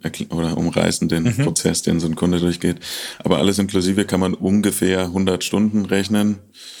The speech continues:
Speaker 1: also hundert Arbeitsstunden tatsächlich. Das hängt natürlich aber auch davon ab, was es für ein Schuh
Speaker 2: Mhm.
Speaker 1: ist. Also jetzt gerade machen wir irgendwie so einen Schuh mit, also so ein, tatsächlich gerade einen Cowboy-Stiefel mit großer Stickerei und so weiter. Und da ist natürlich,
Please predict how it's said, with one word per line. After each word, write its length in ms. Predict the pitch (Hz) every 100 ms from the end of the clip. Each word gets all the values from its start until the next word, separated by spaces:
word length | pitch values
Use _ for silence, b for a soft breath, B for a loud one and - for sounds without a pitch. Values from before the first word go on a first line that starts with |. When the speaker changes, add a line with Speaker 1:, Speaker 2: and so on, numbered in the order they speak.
| B
Speaker 1:
also 220 | - 87 87
hundert 300 | 95 107 -
Arbeitsstunden 720 | 92 101 95 - 95 95 90
tatsächlich. 600 | 92 90 92 92 92 - _ b -
Das 160 | 87
hängt 200 | 92 90
natürlich 340 | 87 - 85 85
aber 180 | 82 85
auch 100 | 82
davon 300 | 85 - 80
ab, 100 | 80
was 140 | 82
es 100 | 80
für 100 | - -
ein 60 |
Schuh 180 | - -
Speaker 2:
Mhm. 40 | 98
Speaker 1:
ist. 240 | - - -
Also 180 | - 80
jetzt 160 | 82 -
gerade 260 | 80 82
machen 260 | 85 82 -
wir 100 | 82
irgendwie 220 | 82 82
so 100 | 80
einen 80 | 82
Schuh 200 | - 85
mit, 240 | 85 78
also 160 | - 82
so 80 | 82
ein, 300 | 82 80 - _ _
tatsächlich 460 | - 82 85 80 80
gerade 240 | - 82
einen 100 | 80
Cowboy-Stiefel 720 | 78 92 95 95 - 92 - 90 B B B B B B
mit 360 | 85 78 -
großer 320 | - 90 85 87
Stickerei 560 | - 85 82 80 87
und 100 | 90 -
so 80 |
weiter. 280 | 82 82 -
Und 140 | - 71
da 80 | -
ist 200 | - _ - - - -
natürlich, 920 | 76 82 80 82 - 85 80 - -